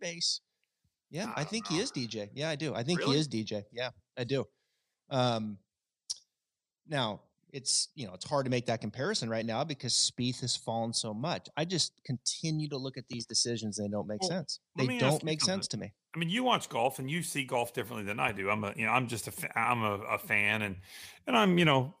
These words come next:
Speaker 2: I like to consider myself semi-educated on, on, on the golf swing and, and I can watch and see what people are doing and sometimes see that, you know, that's not exactly conventional or whatever.
Speaker 1: Yeah.
Speaker 2: Um, do you see something as somebody who coaches golf?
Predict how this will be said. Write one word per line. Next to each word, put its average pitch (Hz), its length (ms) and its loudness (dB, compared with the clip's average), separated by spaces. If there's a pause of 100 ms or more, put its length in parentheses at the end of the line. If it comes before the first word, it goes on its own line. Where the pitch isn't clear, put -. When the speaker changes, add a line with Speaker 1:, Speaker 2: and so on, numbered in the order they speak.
(260)
Speaker 2:
I 170 60 4
like 160 180 4
to - 40 -16
consider 120 360 2
myself 110 380 2
semi-educated 104 920 4
on, 92 140 0
on, 107 200 0
on 107 140 2
the 104 80 0
golf 98 240 0
swing 104 300 -4
and, 101 160 -6
and 107 120 0
I 107 100 0
can 101 180 -8
watch 98 300 -2
and 90 80 -10
see 101 120 -4
what 98 120 -4
people - 240 -8
are 90 40 -4
doing 98 300 -4
and 98 100 -8
sometimes 98 420 -6
see 98 160 -2
that, 92 160 -4 (500)
you 104 80 -2
know, 98 60 -4
that's 113 180 0
not 139 140 2
exactly 113 440 0
conventional 98 720 -2
or 92 120 -4
whatever. 90 420 -2 (320)
Speaker 1:
Yeah. 104 180 -4 (120)
Speaker 2:
Um, 127 420 4 (1080)
do 160 140 8
you 196 280 10
see 139 240 8
something 90 500 -2 (540)
as 135 280 4
somebody 147 440 6
who 127 320 2 (920)
coaches 143 360 4
golf? 113 360 2